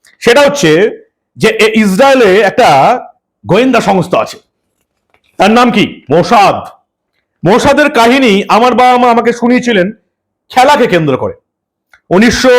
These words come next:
বাহাত্তর সালের মিউনিক অলিম্পিক এবং সেখানে এই ইসরায়েলি অ্যাথলিটদের গেমস ভিলেজে ঢুকে নির্বিচারে খুন করে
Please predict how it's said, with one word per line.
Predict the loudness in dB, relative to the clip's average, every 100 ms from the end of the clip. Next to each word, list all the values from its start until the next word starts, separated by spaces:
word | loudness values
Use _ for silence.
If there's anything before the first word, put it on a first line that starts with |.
| 2
বাহাত্তর | 2 0 0 -2
সালের | 0 0 2
মিউনিক | 0 0 0 -2 -2
অলিম্পিক | 0 0 -2 -6 -6 _ _ _ _ _ -4
এবং | 0 2 0
সেখানে | -2 -2 0 0 0 2
এই | 0 -2 -2
ইসরায়েলি | 0 2 2 2 0 0
অ্যাথলিটদের | -2 0 -2 -2 0 0 0
গেমস | 0 0 0
ভিলেজে | -2 0 0
ঢুকে | -2 -2 -2 -2 -6 _ _ _
নির্বিচারে | -2 0 2 2 0 2 0 0
খুন | -2 -2
করে | 0 0 2